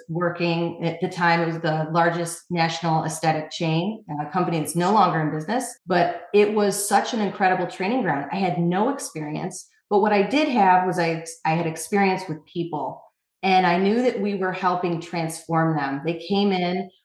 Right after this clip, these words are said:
wanting to look and feel better about themselves, no different than the weight loss industry. And so I took that experience and I trans-, I transferred it over. Um, and then through the years, obviously, I,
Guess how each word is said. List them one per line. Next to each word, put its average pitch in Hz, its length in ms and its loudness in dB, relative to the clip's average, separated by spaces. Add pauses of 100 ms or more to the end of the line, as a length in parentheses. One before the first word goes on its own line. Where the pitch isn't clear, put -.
(140)
wanting 165 340 4
to 175 140 -4
look 170 220 -2
and 160 180 -4
feel 160 140 0
better 165 340 0
about 196 260 -2
themselves, 208 640 -2 (120)
no 175 320 0
different 220 400 -8
than 226 120 -2
the 233 60 0
weight 190 240 -2
loss 156 260 -2
industry. 156 640 -6 (200)
And 175 120 -8
so 180 180 0
I 180 160 2
took 262 340 -4
that 196 160 4
experience 156 840 -4
and 175 80 -2
I 160 120 0
trans-, 165 600 -6
I 170 60 -6
transferred 196 580 -2
it 165 120 -4
over. 160 480 -2 (400)
Um, 147 420 0
and 190 180 2
then 175 280 0
through 202 220 -4
the 185 80 -2
years, 165 360 -2
obviously, 165 500 -2
I, 160 420 0